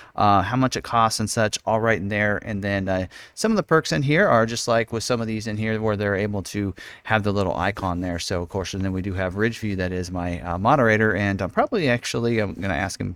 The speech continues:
uh, but add, uh, uh, somebody else as well, uh, as becoming a moderator. Plus, I think Sarah was gonna try to, my assistant's trying to jump in here in just a little bit. So,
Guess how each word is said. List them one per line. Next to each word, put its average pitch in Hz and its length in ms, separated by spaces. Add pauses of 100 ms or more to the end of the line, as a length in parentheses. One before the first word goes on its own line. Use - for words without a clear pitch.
(360)
uh, 95 160
but 87 220 (100)
add, 107 280
uh, 95 140 (140)
uh, 101 120
somebody 101 400
else 95 200
as 95 140
well, 101 320 (340)
uh, 95 320
as 101 260
becoming 101 520
a 87 320
moderator. 95 460
Plus, - 320
I 95 40
think - 260
Sarah 110 280
was 98 140
gonna 98 160
try 98 180
to, 95 80
my 90 160
assistant's 85 400
trying 92 140
to 85 80
jump 87 280
in 90 120
here 92 260
in 76 120
just 87 180
a 76 40
little 80 220
bit. - 200
So, 87 220